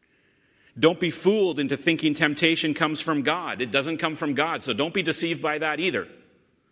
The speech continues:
Temptation comes from your own desire. You gotta deal with that. Don't be lulled into thinking there's no consequences for following desire into sin. The consequence is death.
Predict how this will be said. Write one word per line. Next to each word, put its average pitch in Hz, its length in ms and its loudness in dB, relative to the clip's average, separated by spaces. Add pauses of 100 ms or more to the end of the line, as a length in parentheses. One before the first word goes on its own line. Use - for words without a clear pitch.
(640)
Temptation 160 440 0
comes 160 240 -2
from 139 160 0
your 135 180 2
own 151 140 -4
desire. 117 640 0 (460)
You 110 80 -6
gotta 110 160 2
deal 127 240 2
with 107 160 -4
that. 87 240 -6 (2000)
Don't 151 180 2
be 156 100 4
lulled 160 380 0
into 139 160 0
thinking 147 360 2
there's 127 160 0
no 127 140 0
consequences 143 720 -2
for 127 140 -8
following 156 480 -2
desire 120 440 -2
into 131 180 0
sin. 175 360 2
The 117 60 -4
consequence 139 640 -2
is 104 140 -6
death. 135 280 0